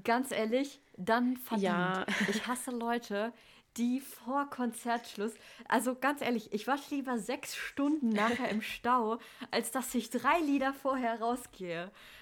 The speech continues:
Speaker 1: Das finde ich so unhöflich. Und Harry Styles, wenn er das sieht, dann callt er die Leute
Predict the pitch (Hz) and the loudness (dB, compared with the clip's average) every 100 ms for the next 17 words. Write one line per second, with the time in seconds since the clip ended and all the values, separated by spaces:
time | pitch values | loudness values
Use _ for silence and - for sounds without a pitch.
0 | 254 220 214 262 254 240 254 294 240 262 | -4 -4 -2 2 2 2 4 4 4 0
1 | 208 214 214 220 233 - - _ 202 196 | 0 -4 -2 -2 -2 -10 -20 _ -2 0
2 | 262 247 - 262 285 - 202 233 240 226 | 0 -2 -4 -4 -4 -8 -4 0 2 0
3 | 214 269 254 208 202 226 240 233 208 202 | 0 -2 0 -2 -2 -2 0 0 -2 -2
4 | 202 208 214 214 202 | 0 -2 -2 0 2